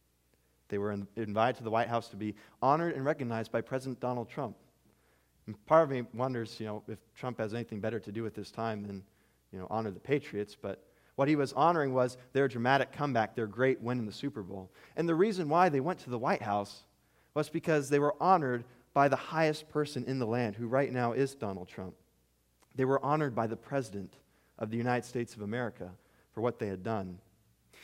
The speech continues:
And the person they were being honored by revealed the magnitude of their accomplishment. It demonstrated just how great what they had done really was,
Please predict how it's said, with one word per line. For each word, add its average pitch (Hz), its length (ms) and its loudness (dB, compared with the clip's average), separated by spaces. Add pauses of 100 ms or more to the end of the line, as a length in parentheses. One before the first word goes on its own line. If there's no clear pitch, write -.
(100)
And 151 160 2
the 147 60 4
person 190 480 -2
they 165 160 4
were 151 140 2
being 156 400 0
honored 139 400 4
by 113 420 2 (280)
revealed 131 640 4 (120)
the 131 80 0
magnitude 135 680 2
of 127 220 4
their 123 140 2
accomplishment. 110 760 -8 (1000)
It 139 160 2
demonstrated 156 580 2
just 185 240 -10
how 151 160 -4
great 127 340 -2
what 143 200 -6
they 139 100 -4
had 110 220 -8
done 120 260 -2
really 113 240 -6
was, 95 520 -10